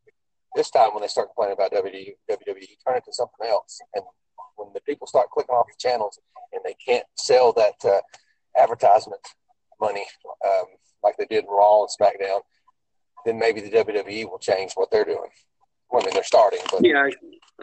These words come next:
Speaker 2: a little bit like they did in the late nineties.
Speaker 1: Right.
Speaker 2: Uh, get around ninety-seven and, and on, and
Speaker 1: Competition's
Speaker 2: onward.
Speaker 1: a good thing.
Speaker 2: It is. It really is. All right, let's move on to our last subject.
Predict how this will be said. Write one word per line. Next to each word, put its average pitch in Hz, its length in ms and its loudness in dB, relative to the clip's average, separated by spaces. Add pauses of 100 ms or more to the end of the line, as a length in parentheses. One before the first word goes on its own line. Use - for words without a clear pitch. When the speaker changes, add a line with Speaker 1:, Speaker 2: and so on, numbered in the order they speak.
Speaker 2:
a 139 80 -4
little 151 200 4
bit 151 120 4
like 135 200 0
they 139 120 4
did 127 180 2
in 123 120 -6
the 117 80 -2
late 120 300 4
nineties. 110 640 -2 (200)
Speaker 1:
Right. 92 260 4 (160)
Speaker 2:
Uh, 104 260 2
get 110 260 2
around 110 280 2
ninety-seven 104 840 -2
and, 98 120 -14 (320)
and 107 160 -2
on, 101 320 -2 (200)
and 123 140 4
Speaker 1:
Competition's 107 440 2
Speaker 2:
onward. 107 40 -12
Speaker 1:
a - 40 -18
good 117 220 2
thing. 92 200 -8 (840)
Speaker 2:
It 240 160 2
is. 147 400 2
It 147 80 -8
really 147 360 2
is. - 340 -6 (260)
All 165 60 0
right, 185 80 4
let's 220 160 2
move 233 180 4
on 180 160 4
to 156 80 6
our 127 160 4
last 147 340 0
subject. - 600 -2